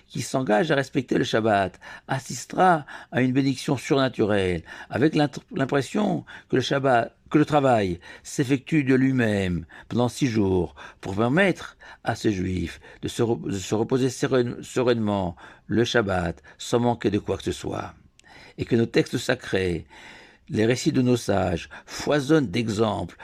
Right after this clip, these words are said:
de ces femmes et de ces hommes qui ont su résister à la tenta-, à la tentation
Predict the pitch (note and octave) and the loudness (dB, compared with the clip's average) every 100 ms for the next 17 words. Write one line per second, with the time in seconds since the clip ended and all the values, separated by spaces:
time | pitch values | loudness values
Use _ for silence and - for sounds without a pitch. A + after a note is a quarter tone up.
0 | - - - G2+ - E3 D3 B2+ A2+ A#2+ | -12 -8 -4 -4 0 0 0 0 0 0
1 | G#2 G2+ G2 E2 - - - A2 G#2 C#3 | 2 2 0 -4 -10 -16 -4 -2 0 0
2 | C3+ C#3+ C3+ - F3+ C#3 C3+ C#3 - - | 0 -2 -6 2 4 4 2 -2 -2 0
3 | A#2+ - C#3+ C#3 - A#2 G#2+ | 0 0 0 0 -2 -2 -2